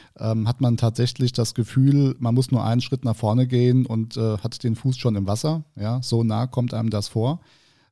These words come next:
Ähm, ist man weiter oben, jetzt im dritten, vierten Obergeschoss, hat man natürlich, äh, den Blick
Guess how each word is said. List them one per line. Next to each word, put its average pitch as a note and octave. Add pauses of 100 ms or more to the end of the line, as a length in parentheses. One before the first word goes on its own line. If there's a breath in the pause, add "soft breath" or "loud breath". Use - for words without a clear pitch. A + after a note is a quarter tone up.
Ähm, A#2
ist -
man A#2
weiter A2
oben, C#3
jetzt A#2
im A2
dritten, -
vierten B2+
Obergeschoss, B2+
hat A2
man A#2+
natürlich, G#2+
äh, G#2
den G2+
Blick -